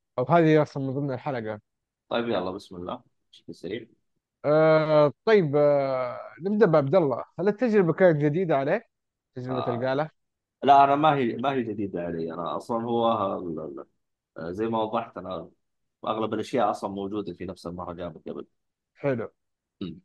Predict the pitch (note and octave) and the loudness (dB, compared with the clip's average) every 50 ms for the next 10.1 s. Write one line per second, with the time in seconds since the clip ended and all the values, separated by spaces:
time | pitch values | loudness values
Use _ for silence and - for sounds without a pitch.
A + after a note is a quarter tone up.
0 | _ _ _ A2 F#2+ G2 G2 G#2+ A2 G#2+ G#2+ G#2+ G#2+ G2 F#2 - - E2 F2 F2+ | _ _ _ 2 2 4 6 6 4 4 2 0 0 0 -2 -2 -8 -12 -12 -10
1 | - E2 D#2+ D2+ E2 D#2+ - D#2 - _ - - D#2+ E2+ - - A1+ G1+ G1+ G#1+ | -8 -10 -10 -10 -10 -10 -12 -12 -14 _ -14 -14 -12 -12 -10 -12 -10 -10 -8 -8
2 | A1 G1+ - - _ _ _ _ _ _ _ _ - - F2+ F#2+ G2 G2+ - - | -6 -8 -8 -12 _ _ _ _ _ _ _ _ 0 4 4 6 6 4 4 0
3 | - - A3 C#4 - - - G3+ E3+ C3 B2 G#2 F2+ G2 G#2 A#2+ G#2+ A2+ A2+ F#2+ | 2 2 2 2 4 4 4 4 4 2 -2 -4 -4 -6 -10 -10 -8 -8 -10 -10
4 | G2 - - A#2 A#2+ A#2+ A#2 A#2+ A#2 A#2+ G#2 - G#2 A2 G#2 G#2 G2 G#2 G#2+ A#2+ | -12 -4 0 2 2 4 4 2 0 0 -2 -2 0 -2 0 -2 -2 -2 2 2
5 | E3+ A#3 - - - B2 A#2 A#2+ A2+ E2+ G2+ G#2 G2 F#2+ - _ B2+ C#3 D3+ C#3 | 2 0 0 -2 -2 0 2 2 4 4 4 2 2 0 0 _ 4 6 6 6
6 | C3+ C3 - G#2+ G2 G2 G2 G2 G#2 G2 F2 E2+ E2 D#2 D2 - - F#2 F2+ G2 | 2 -2 -2 -4 -4 -4 -4 0 0 2 2 2 0 -4 -6 -6 -8 -10 -10 -10
7 | F#2 - G2 - - A#2 G#2+ G#2+ G#2 G#2+ A2 G#2+ G2+ F#2+ - G2+ F2+ F2+ F2 - | -8 -8 -8 -4 -2 0 2 4 4 4 2 2 0 -2 -2 -2 -2 -2 -4 -8
8 | - - F2 E2 D#2 B1 C2+ E2 E2+ F2+ F#2 G#2+ G#2+ G2+ G#2 G2+ G2 F#2+ F#2 - | -6 -6 -4 -4 -2 -2 -2 -2 -2 0 0 0 0 2 0 -2 -2 -4 -6 -8
9 | F2 - - E2 D#2+ D#2 - - - - - - - - _ _ - G#2+ A2 A2+ | -8 -2 0 0 0 0 -4 -6 -8 -8 -10 -12 -14 -14 _ _ 0 2 2 2
10 | A2+ - | 0 -4